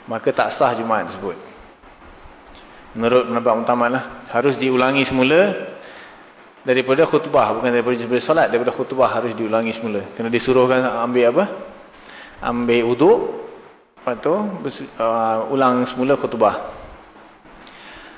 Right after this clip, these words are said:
Ataupun solat, uh, Jumaat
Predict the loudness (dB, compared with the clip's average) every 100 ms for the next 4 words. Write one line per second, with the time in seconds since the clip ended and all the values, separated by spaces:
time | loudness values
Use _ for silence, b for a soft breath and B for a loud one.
0 | B -20 -20 -20 -20 -20 -20 -20 -20 -20
1 | -20 B B B 0 2 2 4 4 2
2 | -2 -8 -14 -18 -20 -20 -20 -20 -20 -20
3 | -20 -20 -20 -20 -20 -20 -20 -20 B B
4 | B B -20 -2 2 4 4 4 2 -8
5 | -14 -20 -8 0 4 6 6 6 6 4
6 | 0 -2 -2 2 2 2